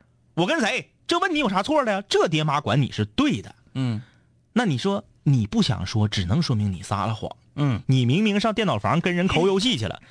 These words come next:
Speaker 1: 你非得说你上同学家去复习考试去了，这你当然不敢说了。这些他们没做错，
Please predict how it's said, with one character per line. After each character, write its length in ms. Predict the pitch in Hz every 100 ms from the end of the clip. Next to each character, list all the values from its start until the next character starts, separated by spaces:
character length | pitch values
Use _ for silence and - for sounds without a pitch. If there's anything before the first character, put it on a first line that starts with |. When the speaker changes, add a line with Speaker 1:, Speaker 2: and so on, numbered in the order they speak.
| -
Speaker 1:
你 160 | 127 123
非 180 | - 240
得 100 | 131
说 180 | - 185
你 100 | 90
上 160 | 160
同 160 | 139 160
学 100 | 175
家 160 | 170
去 100 | 175
复 160 | 185 208
习 120 | 170
考 160 | - 92
试 200 | 226 254
去 60 |
了， 160 | 104 - _ - -
这 100 | - 403 359
你 140 | 135
当 120 | 135
然 140 | 135 131 -
不 80 | 214
敢 180 | 143 90
说 280 | - 101 95
了。 120 | 85 - -
这 160 | 349 302
些 180 | -
他 140 | 110 113
们 100 | 107
没 140 | 90
做 160 | 98 113
错， 240 | - -